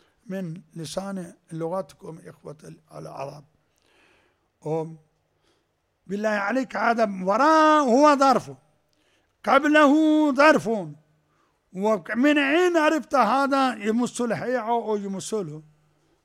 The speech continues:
هذا ما. قم برهان علمي ذاك مطلب هذا.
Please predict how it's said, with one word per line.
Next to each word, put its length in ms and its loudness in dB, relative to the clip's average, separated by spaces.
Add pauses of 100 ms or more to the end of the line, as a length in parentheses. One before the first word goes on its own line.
(140)
هذا 260 -14
ما. 220 -20 (760)
قم 240 -2
برهان 460 0
علمي 640 -2 (300)
ذاك 280 -4
مطلب 360 -12
هذا. 220 -20